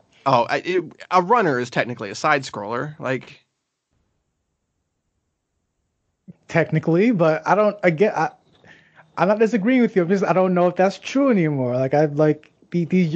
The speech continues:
Speaker 2: these young kids out here, like, my, my niece is, my niece is eight, nine. She just turned eight. Yeah, she turned eight.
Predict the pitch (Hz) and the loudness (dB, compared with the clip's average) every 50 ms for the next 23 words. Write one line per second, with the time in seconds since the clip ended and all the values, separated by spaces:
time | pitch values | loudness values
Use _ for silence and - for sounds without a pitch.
0 | 180 170 165 190 185 160 190 233 262 233 - 196 170 156 - 170 131 139 139 139 | -2 0 2 0 0 2 2 2 2 2 2 0 0 0 0 0 0 0 0 0
1 | 139 131 127 127 131 131 131 - 143 147 151 147 147 156 160 165 202 233 247 233 | 0 0 -2 -2 -2 -4 -4 -4 -2 -2 -2 0 0 0 0 2 2 0 0 0
2 | - 175 151 135 - - _ _ - 139 151 175 190 185 185 170 - - _ _ | 0 -2 -2 -2 -6 -14 _ _ -6 -2 0 0 0 2 0 -2 -4 -6 _ _
3 | _ _ _ _ _ _ _ _ - 135 147 180 214 - _ _ _ _ _ _ | _ _ _ _ _ _ _ _ -6 -2 0 0 0 -2 _ _ _ _ _ _
4 | 147 131 120 113 107 104 104 - - _ _ _ _ _ _ - 170 170 160 - | 0 0 0 0 -2 -6 -8 -10 -14 _ _ _ _ _ _ 0 0 0 0 2
5 | - 156 135 - - _ _ _ _ _ _ - - 120 117 - - - 165 160 | 0 0 0 -2 -8 _ _ _ _ _ _ -6 -6 -6 -6 -8 -2 0 0 2
6 | 143 185 - 190 180 - 180 165 143 127 - | 2 2 2 2 0 2 4 2 2 2 0